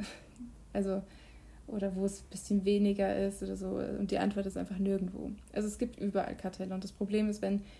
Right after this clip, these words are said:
in einem Ort mehrere sind, weil dann gibt's halt auch viele Kämpfe. Aber wenn eigentlich eine, ein Kartell einen Ort bestimmt,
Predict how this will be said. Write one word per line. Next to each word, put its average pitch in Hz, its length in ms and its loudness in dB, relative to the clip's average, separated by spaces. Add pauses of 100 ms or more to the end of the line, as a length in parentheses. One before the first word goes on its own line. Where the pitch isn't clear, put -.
(140)
in 208 100 2
einem 202 320 4
Ort 196 280 0 (120)
mehrere 196 520 0
sind, 202 300 2 (480)
weil 190 120 0
dann 190 180 2
gibt's 190 200 -4
halt 196 120 -2
auch 190 120 -8
viele 190 200 -2
Kämpfe. 180 500 -4 (440)
Aber 196 260 2
wenn 202 180 4
eigentlich 202 400 -2 (460)
eine, 226 520 4 (360)
ein 214 180 2
Kartell 233 440 -2
einen 202 240 2
Ort 196 320 0 (400)
bestimmt, 233 600 2